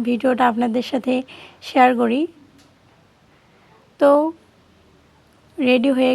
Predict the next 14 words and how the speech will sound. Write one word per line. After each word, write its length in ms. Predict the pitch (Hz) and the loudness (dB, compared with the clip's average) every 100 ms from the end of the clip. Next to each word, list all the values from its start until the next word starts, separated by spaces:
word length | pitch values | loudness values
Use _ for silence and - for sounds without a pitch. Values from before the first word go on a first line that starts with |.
| 262 | 0
গেল, 140 | 262 330 403 _ - | 0 -2 -4 _ -2
আর 120 | 277 | 0
একটু 180 | 277 302 | 2 0
গরম 320 | 240 262 262 262 | 0 2 4 2
মশলা 280 | 262 - 302 | -2 -2 -2
দিয়ে 220 | 247 254 | 0 -2
দিল 180 | 254 254 311 - | -2 -2 -2 -4
স্বাদের 400 | - 285 240 247 | -6 -2 0 -2
জন্য। 240 | 233 247 294 - _ _ _ _ _ _ _ _ _ _ _ _ _ _ _ _ - 117 _ _ _ _ 214 _ _ _ _ _ _ _ _ _ _ _ _ _ _ 143 _ _ _ _ _ _ _ _ _ - | -2 -4 -4 -8 _ _ _ _ _ _ _ _ _ _ _ _ _ _ _ _ -20 -20 _ _ _ _ _ _ _ _ _ _ _ _ _ _ _ _ _ _ _ _ _ _ _ _ _ _ _ _ _ 0
তৈরি 240 | 302 302 | 2 4
হয়ে 180 | 285 294 | 4 4
গেছে 240 | 285 285 320 | 2 0 2
আমাদের 360 | 285 269 254 285 | 2 2 0 0
মিঠা 260 | 262 247 | 0 0